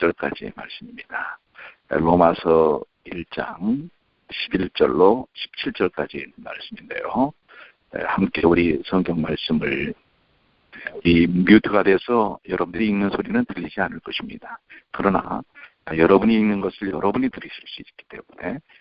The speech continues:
자, 여러분들이 한번 같이 읽어주시길 바랍니다. 로마서 일 장 십일 절로 십칠 절입니다. 내가 너희 보기를, 시작.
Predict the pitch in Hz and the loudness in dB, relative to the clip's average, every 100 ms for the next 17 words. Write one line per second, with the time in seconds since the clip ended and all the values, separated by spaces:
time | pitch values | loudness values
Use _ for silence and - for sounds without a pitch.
0 | _ - - - - - - - - - | _ -18 -12 -10 -10 -10 -10 -10 -10 -10
1 | - - - - - - - - - - | -8 -8 -10 -10 -6 -6 -6 -8 -8 -10
2 | - - - - - - - - - - | -12 -12 -6 -2 2 0 -2 -8 -6 -8
3 | - _ - 80 80 76 87 82 87 - | -10 _ -8 0 2 4 4 4 2 4
4 | 101 110 123 131 _ _ _ _ _ - | 6 6 4 0 _ _ _ _ _ -6
5 | 110 98 - 87 90 82 - - 104 78 | -2 -2 0 2 2 0 -6 -12 -10 -10
6 | - - - - - 117 - _ _ _ | -10 -14 -14 -12 -8 -8 -10 _ _ _
7 | 95 92 90 87 78 76 76 - - - | 2 4 4 0 0 -2 -2 -6 -6 -2
8 | 143 156 - - - - - _ - - | -2 -2 -6 -6 -8 -10 -16 _ -12 -6
9 | 123 | -4